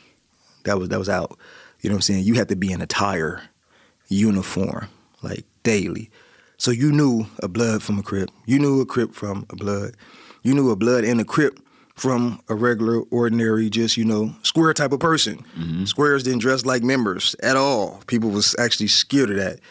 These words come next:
Speaker 1: These days, things is, you know, different. But after going through all that, you know, um, the experiences and, you know, the trauma and also, you know, the incarceration,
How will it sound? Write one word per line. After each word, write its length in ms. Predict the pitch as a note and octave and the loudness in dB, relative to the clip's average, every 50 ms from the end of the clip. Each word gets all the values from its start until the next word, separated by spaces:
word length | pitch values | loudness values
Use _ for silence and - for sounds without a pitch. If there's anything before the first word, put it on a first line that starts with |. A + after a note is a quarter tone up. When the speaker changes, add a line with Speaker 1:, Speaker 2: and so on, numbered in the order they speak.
| - - - _ _ _ _ _ - | -20 -20 -20 _ _ _ _ _ 0
Speaker 1:
These 180 | B2 B2+ A2+ | 0 2 2
days, 240 | G#2+ B2 A2 A2 G#2+ | 2 2 2 2 0
things 340 | - B2 A#2+ A2 A2 G#2 - | 0 2 2 2 2 0 0
is, 220 | G2+ G2+ - - | -2 -2 -4 -4
you 80 | - G#2+ | -2 -2
know, 300 | G#2 G2+ G2 G2 - - - - _ _ | -2 -2 -2 -4 -6 -8 -12 -14 _ _
different. 380 | - B2 A2+ - - F#2+ - - - _ _ _ _ _ _ - - | 2 2 2 2 0 -4 -6 -8 -14 _ _ _ _ _ _ -4 -2
But 80 | C3+ | 0
after 160 | B2+ A2 A#2+ A2 | 0 0 -2 -2
going 240 | C#3 C#3+ C#3 C3 | 0 0 2 2
through 180 | A#2+ B2+ A#2+ A#2+ | 2 2 2 4
all 100 | A#2+ A#2+ | 2 2
that, 240 | A#2 A2+ A2 - - | 2 2 0 0 0
you 80 | A#2+ | 0
know, 200 | A#2 A2+ A2 G#2 | 2 2 2 2
um, 320 | - A2 A2 G#2 G2+ G#2+ A2+ | 2 0 0 0 0 0 0
the 100 | G#2+ G2 | 0 -2
experiences 800 | F#2+ - - - C#3 C#3+ C3 A#2+ A2 - G2 F#2+ F2 - - - | 0 0 0 0 2 2 2 2 2 0 0 -2 -2 -4 -4 -4
and, 120 | - - A2+ | -2 -2 -2
you 60 | G#2 | -2
know, 60 | G2+ | -2
the 80 | F#2 F2+ | -2 -2
trauma 320 | - C3 B2 A#2 G#2+ G#2+ | -2 0 0 2 2 0
and 120 | G2+ A2+ | 0 0
also, 200 | A2+ A2 - - | 0 0 0 0
you 120 | A2 G#2+ A2 | 0 2 2
know, 80 | A2+ | 2
the 100 | A2 A2 | 2 0
incarceration, 800 | G#2 G2+ - - G#2+ G#2 G#2 G#2 A2+ A#2 A#2 - - A#2 A2+ A#2+ | 0 -2 -2 -2 -2 -2 -2 0 0 0 0 0 -2 -4 -6 -10